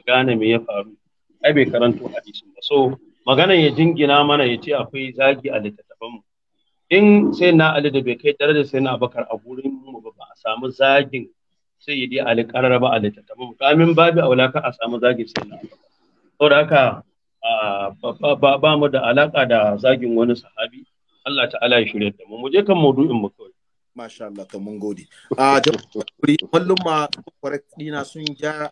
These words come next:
Speaker 2: sun correct dina mu tsaya kan maudu'i. Alhamdulillah, Allah ya saka musu da alkhairi. To jama'a, za mu je kan maudu'i shine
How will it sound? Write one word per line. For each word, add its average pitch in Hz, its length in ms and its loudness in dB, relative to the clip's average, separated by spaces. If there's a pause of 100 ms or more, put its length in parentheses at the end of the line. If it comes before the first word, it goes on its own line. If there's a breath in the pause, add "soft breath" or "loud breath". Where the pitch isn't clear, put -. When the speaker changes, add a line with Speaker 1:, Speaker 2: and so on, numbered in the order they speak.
Speaker 2:
sun 151 180 -14
correct 143 300 -10
dina 131 220 -20
mu 135 100 -20
tsaya 147 260 -10
kan 143 160 -18
maudu'i. 139 560 -16 (360)
Alhamdulillah, 135 680 -6
Allah 143 180 -6
ya 117 40 -6
saka 120 320 -12
musu 113 200 -14
da 104 60 -12
alkhairi. 98 360 -14 (300)
To 233 140 0
jama'a, 185 240 -4
za 208 160 -8
mu 202 100 -12
je 156 120 -14
kan 165 180 -16
maudu'i 131 540 -14
shine 143 460 -10